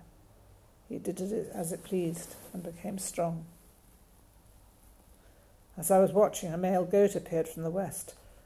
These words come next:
coming across the face of the whole earth without touching the ground.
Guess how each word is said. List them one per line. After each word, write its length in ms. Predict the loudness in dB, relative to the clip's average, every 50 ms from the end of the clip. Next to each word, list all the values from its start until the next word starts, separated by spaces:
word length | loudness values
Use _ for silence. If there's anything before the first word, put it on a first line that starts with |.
| -12 0
coming 260 | 4 6 6 6 6 4
across 400 | 0 2 6 6 6 6 6 0
the 100 | -4 -4
face 360 | 2 4 4 4 4 2 -2
of 80 | -2
the 80 | -4 0
whole 260 | 2 4 4 6 6
earth 240 | 4 4 2 0 -6
without 380 | -8 -2 2 4 4 4 2 0
touching 380 | -4 -6 -6 -6 -6 -8 -8 -6
the 80 | -2
ground. 480 | 0 0 0 0 0 -6 -8 -10 -12